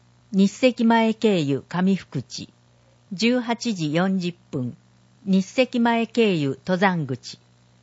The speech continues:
十九時四十五分。日石前経由登山口。九日土曜の臨時増発。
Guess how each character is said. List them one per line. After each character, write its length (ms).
十 240
九 160
時 160
四 280
十 200
五 180
分。 300
日 160
石 380
前 280
経 300
由 260
登 140
山 260
口。 380
九 280
日 420
土 160
曜 260
の 200
臨 280
時 180
増 200
発。 460